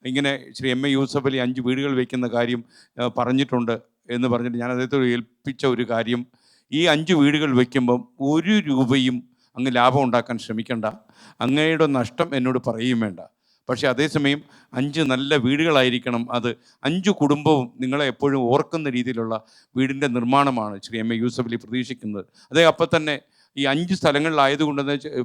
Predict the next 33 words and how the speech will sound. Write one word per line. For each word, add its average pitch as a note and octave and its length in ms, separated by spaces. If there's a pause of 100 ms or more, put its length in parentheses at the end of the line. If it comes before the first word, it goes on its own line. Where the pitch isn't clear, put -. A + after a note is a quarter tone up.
പ്രായോഗികമായിട്ട് C#3 600
കുറേ C#3+ 160 (100)
ബുദ്ധിമുട്ടുകളുള്ള C#3 680 (500)
നിർമ്മാണം C#3+ 400
അതാണ് B2+ 340
അദ്ദേഹത്തെ A2+ 300
ഏൽപ്പിച്ചത്. A#2+ 320
പക്ഷേ B2+ 220
അഞ്ച് B2 360
വീടുകളിൽ C3 360 (440)
നാല് D3 280
വീടുകൾ C3+ 300
അദ്ദേഹം B2+ 260
നിർമ്മിച്ചു B2 360
കഴിഞ്ഞപ്പോൾ B2 440
നല്ല A#2+ 180
ഒന്നാന്തരം E3 640 (340)
വീടുകളാണ് B2+ 460
നിങ്ങൾക്കിവിടെ A#2+ 440
ദൃശ്യത്തിൽ B2+ 440
കാണാം. C3+ 260 (440)
ആ, - 20 (600)
ശ്രീ A#2+ 220
വി B2+ 160
സുനിൽകുമാറിനും B2+ 580
മഹേഷിനും C3 480 (340)
നോക്കി B2 360
നടത്തിയ A#2+ 320
മഹേഷിനും, B2+ 500 (140)
ആ, - 20 (340)
എൻ്റെ A2+ 220
സന്തോഷം. B2 360 (400)
ആ, B2 40